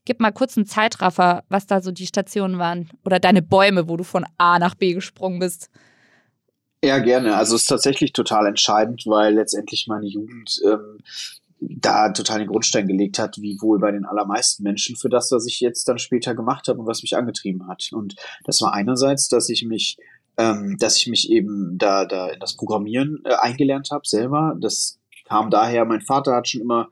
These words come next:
Speaker 2: viel mit dem Computer gemacht, aber nicht programmiert. Aber ich, äh, hatte deswegen recht früh einen und kam irgendwie auf die Idee, jetzt mal selber auch irgendwie so Spiele und Programme machen zu wollen und hab mir das dann über Bücher und so weiter und dann Internet,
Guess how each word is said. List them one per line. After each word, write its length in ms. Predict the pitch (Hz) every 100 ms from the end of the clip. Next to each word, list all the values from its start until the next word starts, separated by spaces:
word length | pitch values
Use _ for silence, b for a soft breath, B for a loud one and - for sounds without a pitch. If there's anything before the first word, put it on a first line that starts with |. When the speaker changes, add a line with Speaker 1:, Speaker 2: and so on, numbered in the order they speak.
| b b b -
Speaker 2:
viel 140 | 156
mit 120 | 139 -
dem 60 |
Computer 380 | - 113 135 123
gemacht, 480 | 107 143 - - -
aber 180 | 107 113
nicht 180 | 110 -
programmiert. 680 | 110 107 120 190 196 - -
Aber 260 | 110 110
ich, 240 | 104 - -
äh, 100 | 110
hatte 240 | 123 139
deswegen 360 | 120 - 131 123
recht 240 | 117 -
früh 260 | - 151 160
einen 340 | 135 123 123
und 360 | 107 113 110 -
kam 260 | 117 120
irgendwie 240 | 113 123 117
auf 140 | 110
die 100 | -
Idee, 400 | 113 113 117 110 B B B B
jetzt 260 | 117 113 120
mal 160 | 110
selber 380 | 98 113 131 104
auch 180 | 113 -
irgendwie 320 | 113 113 113
so 140 | 104
Spiele 340 | 101 - 135 131
und 120 | 117
Programme 400 | - 101 113 151
machen 260 | 131 - 135
zu 220 | - 113
wollen 340 | 113 117 113
und 180 | 101 101 - -
hab 140 | 113
mir 80 | 110
das 180 | 107 -
dann 120 | 110
über 160 | 110 104
Bücher 380 | 127 147 135 110
und 100 | 110
so 140 | 110
weiter 260 | 113 110 110
und 140 | 101
dann 120 | 107
Internet, 460 | 110 117 117 107